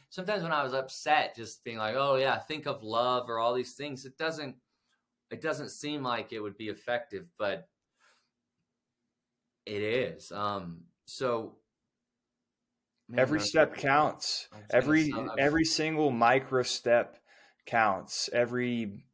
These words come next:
Speaker 2: everything, you know, like
Speaker 1: So,
Speaker 2: we
Speaker 1: yeah,
Speaker 2: talked
Speaker 1: that's
Speaker 2: about, thoughts,
Speaker 1: so my
Speaker 2: actions,
Speaker 1: mo-
Speaker 2: every micro step, it, it adds up. And
Speaker 1: So the neuroplasticity, back to the, the, the mind thing in the garden. I do when I run, when you, if you have something challenging you're dealing with, that's what I'm gonna say.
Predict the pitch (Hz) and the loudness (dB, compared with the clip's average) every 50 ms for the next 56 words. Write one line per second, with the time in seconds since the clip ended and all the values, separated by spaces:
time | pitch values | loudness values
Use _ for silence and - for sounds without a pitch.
0 | - - 170 185 175 151 143 135 117 107 101 - 113 101 98 98 101 98 92 107 | -2 4 8 8 8 8 8 4 2 2 0 -2 -4 -4 -4 -4 -6 -8 -4 -4
1 | 123 120 117 117 120 120 120 202 190 - 131 - 175 151 123 123 - 156 165 160 | 0 2 4 6 8 8 8 8 6 4 2 4 6 8 8 8 6 4 2 6
2 | 117 117 110 - - - 123 120 120 117 117 117 120 - - - - - 123 117 | 6 6 6 6 0 2 6 8 10 10 8 8 4 0 -4 -4 -2 2 4 4
3 | 120 117 - - 127 110 104 - - 175 - 170 - - - 147 143 147 135 127 | 4 4 2 -2 0 0 0 0 0 -2 -4 -4 -8 -2 -2 0 2 2 2 4
4 | 120 117 110 107 101 - 107 107 104 - - - 110 107 107 104 - - 110 113 | 6 6 6 4 4 0 -4 -6 -4 -6 -6 -2 0 0 0 0 0 -2 -2 -2
5 | 107 80 127 139 131 117 117 110 104 101 101 110 107 104 104 104 - - _ - | 2 2 4 6 8 8 8 8 4 2 0 2 4 4 4 2 0 -8 _ -14
6 | - 113 110 110 107 104 104 175 165 170 165 170 180 180 180 175 - 165 151 135 | -10 -8 -6 -6 -6 -4 -4 -2 -2 -2 -2 0 2 2 2 2 2 -2 -2 -2
7 | - - 147 135 131 - - 139 127 123 131 127 120 - - 139 123 107 - 104 | -2 -6 -6 -6 -8 -6 -6 -6 -6 -2 0 0 0 0 -2 -8 -8 -8 -8 -8
8 | 113 117 110 - - 110 107 98 - _ - 104 107 113 113 110 107 107 107 104 | -6 -6 -6 -6 -6 -6 -8 -8 -8 _ -10 -8 -6 -2 -2 -2 -2 -2 -4 -6
9 | 104 - 113 101 104 101 98 95 87 95 92 92 92 92 92 90 87 87 - _ | -8 -10 -10 -8 -8 -8 -8 -8 -8 -6 -4 -4 -4 -6 -6 -10 -12 -14 -18 _
10 | _ _ _ _ _ _ - 127 143 156 165 - 135 143 151 151 143 135 135 143 | _ _ _ _ _ _ -2 -2 0 0 -2 -4 -4 -4 -2 -2 -2 -2 -2 -2
11 | 160 147 127 127 127 123 127 135 - 143 131 123 123 131 135 135 - - 165 180 | -2 -2 -2 0 0 2 0 -2 -4 -10 -10 -8 -8 -6 -6 -6 -6 -6 -6 -6
12 | 180 160 160 170 165 165 170 170 - 170 143 - 151 151 143 135 - 139 127 127 | -6 -4 0 2 2 2 0 -2 -4 -6 -6 -6 -8 -10 -8 -8 -4 -2 -2 -2
13 | 123 117 110 104 107 98 95 92 98 98 - 101 95 92 90 87 87 87 85 85 | -2 -4 -6 -10 -10 -12 -12 -10 -10 -12 -8 -8 -8 -8 -8 -8 -10 -10 -10 -12
14 | 87 - - 120 113 110 104 98 - - 95 85 | -12 -12 -8 -8 -6 -6 -8 -8 -6 -6 -6 -8